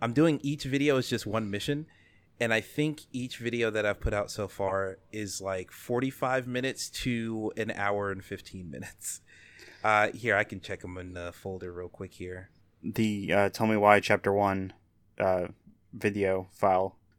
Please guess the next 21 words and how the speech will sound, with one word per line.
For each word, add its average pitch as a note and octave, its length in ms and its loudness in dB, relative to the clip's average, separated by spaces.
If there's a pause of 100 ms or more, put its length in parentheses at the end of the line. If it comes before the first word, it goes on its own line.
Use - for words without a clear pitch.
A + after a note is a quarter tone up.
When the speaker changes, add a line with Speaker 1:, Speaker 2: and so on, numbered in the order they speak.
Speaker 2:
was G2 580 2 (440)
two A#2 200 8
hours F#2 540 8 (160)
and, G#2 120 -4
like, G2 140 0
well, G2+ 300 0
two - 140 4
hours A2 180 8
or - 40 -12
twenty G#2 200 2
min-, F#2+ 220 -2
twenty G2 220 -6
minutes. F#2+ 420 -6 (400)
Speaker 1:
Wait, C#3+ 340 4
it E3 80 6
was F3 240 6
two B3+ 200 6
hours G#3 300 6
long D#3 380 2
and D3+ 180 2
it's - 220 -2